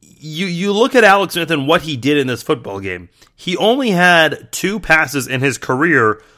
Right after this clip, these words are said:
of seventy-five plus yards. And he had two of those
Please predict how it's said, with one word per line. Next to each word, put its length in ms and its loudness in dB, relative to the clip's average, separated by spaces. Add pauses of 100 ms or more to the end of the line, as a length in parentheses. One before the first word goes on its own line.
(320)
of 380 2
seventy-five 840 0
plus 300 0
yards. 460 -4 (260)
And 140 2
he 120 0
had 220 2
two 320 2
of 160 4
those 480 2